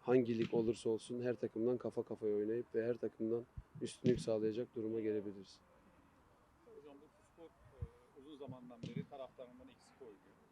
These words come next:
Speaker 2: Taraftarından ayrı oldu. İnegöl maçında taraftar vardı. Onların etkisini de gördük. Ama bu haftaki karşılaşmada da yine taraftarsız çıkacaksınız sahaya. E, bununla ilgili neler söyleyeceksiniz?
Speaker 1: Tabii ki. Gönül ister ki her maçta bizimle olsunlar. Onların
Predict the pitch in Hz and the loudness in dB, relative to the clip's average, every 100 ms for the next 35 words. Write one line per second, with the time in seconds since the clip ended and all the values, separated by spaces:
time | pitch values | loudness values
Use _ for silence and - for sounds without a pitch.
0 | - 107 107 107 104 101 113 113 120 107 | -20 -20 -20 -20 -20 -20 -20 -20 -20 -20
1 | 110 95 _ - - - - 151 165 156 | -20 -20 _ -20 -20 -20 -20 -12 -12 -10
2 | 147 139 - 147 147 135 147 135 107 101 | -14 -16 -18 -16 -14 -12 -12 -12 -12 -16
3 | 110 117 123 120 - - 127 120 - - | -20 -20 -20 -20 -20 -20 -20 -8 -8 -8
4 | - - 143 139 139 - - 139 139 135 | -20 -18 -16 -14 -8 -6 -6 -8 -14 -14
5 | 123 120 117 123 156 _ _ _ 156 135 | -18 -20 -20 -20 -20 _ _ _ -18 -12
6 | 139 131 139 131 - - - 110 101 - | -12 -10 -12 -14 -18 -20 -20 -20 -20 -20
7 | - - 104 107 147 _ - - - - | -20 -20 -18 -18 -20 _ -20 -20 -20 -20
8 | 131 131 - 147 127 - 113 110 104 - | -20 -20 -20 -20 -16 -12 -12 -10 -6 -4
9 | - - - - - - - - - 139 | -4 -8 -14 -20 -20 -20 -20 2 6 8
10 | 127 - 101 90 - - - 117 117 117 | 6 2 -2 -2 -18 -18 -6 8 10 12
11 | 123 - 123 117 - 120 113 110 - 123 | 10 8 6 8 10 8 10 6 6 0
12 | 117 117 117 104 95 - 113 131 - - | 2 4 6 6 4 0 0 0 -4 -6
13 | - - 113 113 110 113 | -4 0 4 6 6 6